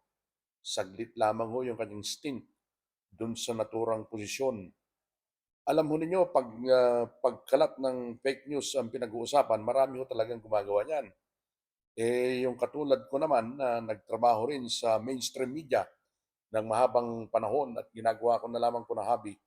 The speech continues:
itong pagbablog, pagbibigay ho ng opinyon, mga kaibigan. <clears throat>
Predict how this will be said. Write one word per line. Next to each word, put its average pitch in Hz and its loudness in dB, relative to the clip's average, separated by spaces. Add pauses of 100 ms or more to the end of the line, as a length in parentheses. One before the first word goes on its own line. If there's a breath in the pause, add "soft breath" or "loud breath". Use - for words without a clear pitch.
(480)
itong 113 -4
pagbablog, 107 0
pagbibigay 107 -6
ho 117 0
ng 113 -6
opinyon, 113 -4
mga 113 -4
kaibigan. 110 -8 (720)
<clears throat> 185 10